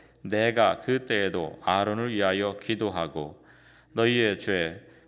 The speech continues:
곧 너희가 만든 송아지를 가져다가 불살라 찢고 티끌같이 가늘게 갈아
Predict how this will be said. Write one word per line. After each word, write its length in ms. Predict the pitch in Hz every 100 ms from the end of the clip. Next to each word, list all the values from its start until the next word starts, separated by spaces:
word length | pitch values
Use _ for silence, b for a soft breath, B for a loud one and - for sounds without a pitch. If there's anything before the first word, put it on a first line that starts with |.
| -
곧 500 | 117 127 - - -
너희가 400 | 117 113 113 117
만든 340 | 113 110 113 113
송아지를 560 | - 127 117 110 123
가져다가 720 | 117 98 95 90 82 80 78 - -
불살라 800 | - 110 110 113 101 101 98 -
찢고 680 | 151 143 - 95 73 71 B B B B B
티끌같이 680 | - - 147 135 127 - 117
가늘게 520 | - 107 110 107 104
갈아 500 | 92 87 80 76 78